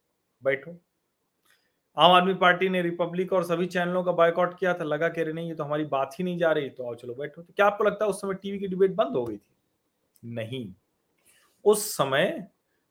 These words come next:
सपा समर्थक, कांग्रेस समर्थक, बसपा समर्थक, फलाना समर्थक, आप समर्थक, नेता पैदा हो गए थे।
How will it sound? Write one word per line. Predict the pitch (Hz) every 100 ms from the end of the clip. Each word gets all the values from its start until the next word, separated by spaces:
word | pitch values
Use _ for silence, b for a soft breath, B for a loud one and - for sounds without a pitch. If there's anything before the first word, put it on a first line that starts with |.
| _
सपा | - - 147 - 175 175
समर्थक, | 175 160 165 165 170 175 170 -
कांग्रेस | 147 156 170 170
समर्थक, | 165 160 160 - 170 170 170 143 - _
बसपा | 139 123 147 147 175 170
समर्थक, | 170 160 160 - 175 175 175 _ _ _ _ _ -
फलाना | 147 156 165 170
समर्थक, | 170 160 165 160 175 170
आप | 156 165 165
समर्थक, | - 165 160 185 170
नेता | 143 135 135 147
पैदा | 127 113 104
हो | 95
गए | 92
थे। | - _